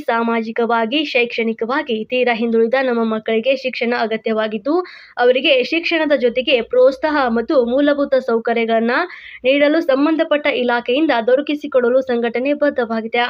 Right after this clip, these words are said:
ತುಳಿತಕ್ಕೆ ಒಳಗಾದವರ, ಅನ್ಯಾಯಕ್ಕೆ ಒಳಗಾದವರಿಗೆ ನ್ಯಾಯ ಕೊಡಿಸಲು ಸಂಘಟನೆ ಸದಾ ಸಂಪೂರ್ಣ ಬೆಂಬಲವನ್ನ ಸೂಚಿಸುತ್ತದೆ ಅಂತ ಹೇಳಿದ್ರು.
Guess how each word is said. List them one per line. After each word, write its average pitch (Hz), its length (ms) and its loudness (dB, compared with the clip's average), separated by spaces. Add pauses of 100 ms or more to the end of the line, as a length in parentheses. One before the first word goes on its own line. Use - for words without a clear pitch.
(640)
ತುಳಿತಕ್ಕೆ 339 520 2
ಒಳಗಾದವರ, 240 680 2 (160)
ಅನ್ಯಾಯಕ್ಕೆ 233 600 0
ಒಳಗಾದವರಿಗೆ 226 920 0
ನ್ಯಾಯ 262 360 0
ಕೊಡಿಸಲು 247 460 0
ಸಂಘಟನೆ 233 580 -2
ಸದಾ 233 300 -2 (420)
ಸಂಪೂರ್ಣ 254 480 0
ಬೆಂಬಲವನ್ನ 240 680 0
ಸೂಚಿಸುತ್ತದೆ 233 640 -4
ಅಂತ 294 160 0 (100)
ಹೇಳಿದ್ರು. 233 440 -2